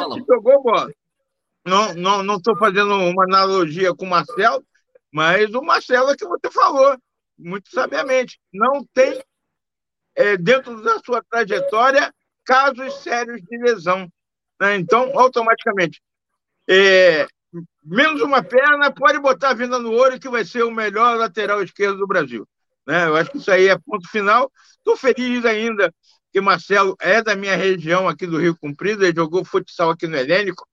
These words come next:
Speaker 2: né? Onde meu filho também começou e agora tá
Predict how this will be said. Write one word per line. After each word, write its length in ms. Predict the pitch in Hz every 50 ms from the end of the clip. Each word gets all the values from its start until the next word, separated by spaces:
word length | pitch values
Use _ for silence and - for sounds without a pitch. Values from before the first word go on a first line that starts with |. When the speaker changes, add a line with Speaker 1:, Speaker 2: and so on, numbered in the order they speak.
| _ _ _ _ _ _ _
Speaker 2:
né? 200 | - 143 165 185 196 - _ _ -
Onde 180 | 156 165 170 180
meu 160 | 180 175 160
filho 220 | 143 - 196 190 160
também 300 | - 175 160 170 180 180
começou 640 | 180 - 190 180 160 139 135 - - - - 226 - _ _ _ _ _ _ _ -
e 60 | 165
agora 400 | 160 147 139 175 185 180 170 170
tá 320 | - 190 180 160 131 117